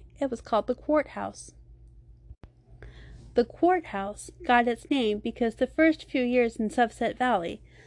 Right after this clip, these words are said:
the circuit judge would come through every few months and hold court there. Even when City Hall was built with four courtrooms, the name stuck.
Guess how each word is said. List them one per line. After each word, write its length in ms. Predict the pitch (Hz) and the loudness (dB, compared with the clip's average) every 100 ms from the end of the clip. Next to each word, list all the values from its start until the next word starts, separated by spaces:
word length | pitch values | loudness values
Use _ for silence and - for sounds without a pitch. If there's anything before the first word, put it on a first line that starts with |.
| - | -12
the 100 | - | 0
circuit 400 | 311 349 339 320 | 4 6 6 4
judge 320 | - 330 302 233 | 4 6 6 4
would 140 | 214 | -8
come 220 | - 214 | -4 -6
through 280 | 208 247 220 | -2 0 2
every 240 | 208 214 | 2 2
few 300 | 220 - 240 | -4 -4 -4
months 520 | 226 208 202 220 - - - - - | 0 0 0 -2 -10 -20 -20 -20 -2
and 140 | 247 | 2
hold 320 | 240 269 269 | 4 4 2
court 340 | - 320 330 - | 2 4 4 2
there. 340 | 196 180 190 196 - - - - - - - | -2 0 -4 -8 -16 -20 -20 -20 -20 -20 2
Even 320 | 285 311 330 | 4 8 6
when 160 | 294 269 | 6 2
City 280 | 320 294 | 0 0
Hall 260 | 254 302 330 | 4 6 6
was 180 | 214 - | 2 -2
built 300 | - 214 - | 2 2 2
with 100 | 220 - | -6 -2
four 220 | 262 247 | 0 0
courtrooms, 840 | - 302 285 233 208 240 254 - - - - _ - _ _ - - - - - | 0 0 0 0 -2 -2 -6 -12 -20 -20 -20 _ -20 _ _ -20 -20 -20 -20 -4
the 80 | 233 | 0
name 240 | 208 202 | 2 0
stuck. 340 | - - - | -2 -6 -6